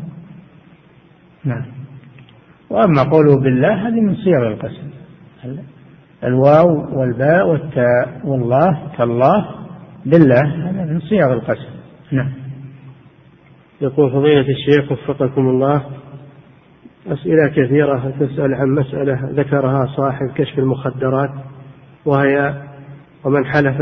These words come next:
Speaker 2: بمخلوق كالأولياء والأنبياء والكعبة حرم ولا كفارة،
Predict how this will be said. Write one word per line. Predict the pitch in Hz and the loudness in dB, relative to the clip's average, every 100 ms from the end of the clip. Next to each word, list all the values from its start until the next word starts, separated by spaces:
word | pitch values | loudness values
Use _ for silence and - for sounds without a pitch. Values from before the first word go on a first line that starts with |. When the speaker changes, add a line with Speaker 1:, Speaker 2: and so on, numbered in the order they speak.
| 135 | 2
Speaker 2:
بمخلوق | 135 131 - 139 135 | 2 2 2 2 2
كالأولياء | 139 131 135 139 135 135 135 143 139 135 | 0 -2 -2 -2 0 2 4 4 2 2
والأنبياء | 135 139 139 135 131 143 143 139 | 0 0 0 0 2 2 2 2
والكعبة | 135 123 151 135 143 151 - - - - - - | 2 0 -2 -2 -2 -4 -8 -18 -20 -20 -20 -6
حرم | - 160 147 | 0 2 2
ولا | 143 139 139 135 | 2 2 0 0
كفارة، | 139 131 139 127 113 127 | -4 -6 -4 -2 -4 -8